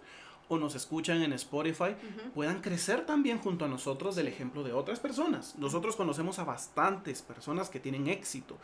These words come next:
Speaker 1: que consideramos nosotros que tienen éxito, pero estas mismas personas
Speaker 2: Ah.
Speaker 1: también se consideran exitosas
Speaker 2: Ujú.
Speaker 1: o exitosas. Eso es muy importante. Uno de nuestros invitados, que ya veremos más adelante,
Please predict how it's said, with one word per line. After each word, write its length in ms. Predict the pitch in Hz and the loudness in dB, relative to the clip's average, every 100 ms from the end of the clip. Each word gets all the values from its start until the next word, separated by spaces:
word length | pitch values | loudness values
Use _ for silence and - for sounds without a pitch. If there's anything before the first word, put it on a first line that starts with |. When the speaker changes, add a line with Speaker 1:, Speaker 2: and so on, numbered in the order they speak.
| - - - - | -16 -16 -18 -8
Speaker 1:
que 120 | 143 | -6
consideramos 680 | 143 139 151 131 135 214 233 | -2 -2 0 2 2 2 0
nosotros 420 | 170 151 143 160 | 0 0 -2 -2
que 80 | 135 | -4
tienen 180 | 127 127 | -2 -4
éxito, 340 | 123 165 185 | -2 -4 -2
pero 220 | 156 131 - | -4 -4 -2
estas 340 | 170 175 190 | -2 -2 -2
mismas 380 | 175 185 170 131 | 0 2 0 0
personas 440 | 202 226 165 220 - - - | -2 0 0 0 -6 -16 -10
Speaker 2:
Ah. 80 | 196 | -2
Speaker 1:
también 540 | 180 185 170 139 120 | 0 2 2 0 -2
se 120 | 131 135 | -4 -6
consideran 420 | 123 120 113 113 | -8 -8 -8 -8
exitosas 680 | 117 151 143 240 233 - - - 196 180 - | -6 -4 2 2 0 -10 -18 -18 -16 -16 -10
Speaker 2:
Ujú. 60 | - | -6
Speaker 1:
o 20 | |
exitosas. 580 | 127 156 170 247 131 117 | -4 -2 4 4 2 -4
Eso 160 | 143 170 | -4 -2
es 60 | |
muy 160 | 175 170 | 0 0
importante. 560 | 170 143 135 117 104 - | -2 -6 -6 -6 -8 0
Uno 300 | 190 208 208 | 2 4 4
de 80 | 170 | 2
nuestros 320 | 147 143 139 | 2 -2 -2
invitados, 480 | 120 117 147 196 - | -2 0 2 2 0
que 160 | 131 | -2
ya 100 | 120 | 0
veremos 320 | 131 170 190 | 0 0 0
más 200 | 170 160 | 0 0
adelante, 460 | 196 147 107 113 226 | 0 0 0 -2 -4